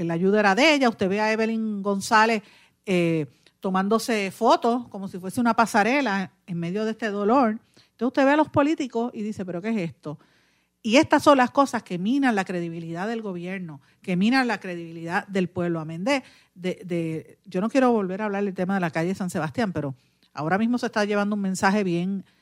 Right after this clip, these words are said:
difícil a los Estados Unidos. Imagínese lo que pensaría Trump. Si usted es Trump, va a decir, "Espérate, Puerto Rico me está pidiendo chavos, que hay unos terremotos allí, pero también hay terremotos o están de party". Esa es una de las cosas que él se va a preguntar, no sé.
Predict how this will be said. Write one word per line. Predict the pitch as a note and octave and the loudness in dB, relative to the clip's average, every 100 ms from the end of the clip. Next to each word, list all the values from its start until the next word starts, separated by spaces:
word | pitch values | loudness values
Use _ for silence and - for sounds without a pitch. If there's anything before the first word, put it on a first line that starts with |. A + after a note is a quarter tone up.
| _ - | _ -4
difícil | F#3+ A3+ A3 G3 | -2 0 2 2
a | D#3 | 4
los | D#3 | 2
Estados | D#3 D#3+ F3 G#3+ | 2 2 0 2
Unidos. | G3+ B3+ A3+ D3+ - _ _ _ _ _ G#3 - F#3+ | 0 2 0 -2 -6 _ _ _ _ _ -2 -2 -4
Imagínese | G#3+ F#3 G3 C#4 C#4+ | -2 2 4 4 4
lo | C4+ | 4
que | B3+ | 4
pensaría | A#3 A3 G3+ A3 A3+ | 2 2 4 4 4
Trump. | A#3 A#3 | 2 0
Si | F3+ | -2
usted | A#3 | -2
es | G#3+ | 0
Trump, | C4+ A3+ G#3+ F3 | 2 2 2 -2
va | |
a | F#3 | 0
decir, | F#3+ F3 | -2 -4
"Espérate, | D#3+ F#3+ D3+ C#3 | -8 -8 -8 -10
Puerto | C#3+ C3+ | -14 -10
Rico | E3+ G#3+ | -6 -2
me | B3 | -2
está | A#3+ | -2
pidiendo | A#3+ A3+ A3+ A3+ | -2 -4 -6 -6
chavos, | B3 A3+ A3+ | -4 -4 -4
que | F#3 | -8
hay | F#3+ | -12
unos | G#3 | -12
terremotos | G#3 G#3 G3 G3+ F#3+ | -10 -10 -8 -6 -4
allí, | F#3+ A#3+ - _ _ _ | -2 -4 -8 _ _ _
pero | - D#3+ | -10 -6
también | D3+ E3 A3 B3+ _ _ _ | -4 -4 -4 -8 _ _ _
hay | F#3+ | -2
terremotos | A#3 B3 C#4+ D#4+ | 2 4 4 4
o | A#3+ | 2
están | A#3 G#3+ | 2 2
de | G#3+ | 2
party". | F3+ D3+ D3+ D#3 _ | 2 2 -2 -10 _
Esa | - | -6
es | G3 | -2
una | A3+ | 2
de | G#3 | 2
las | G#3 | 0
cosas | G#3+ G3+ G3 | -4 -8 -10
que | E3+ | -14
él | |
se | - | -16
va | D#3+ D#3+ - | -18 -18 -20
a | E3+ | -20
preguntar, | E3+ E3 E3 D#3+ D#3+ | -20 -20 -20 -20 -20
no | D#3+ | -18
sé. | D3 A#2+ | -16 -16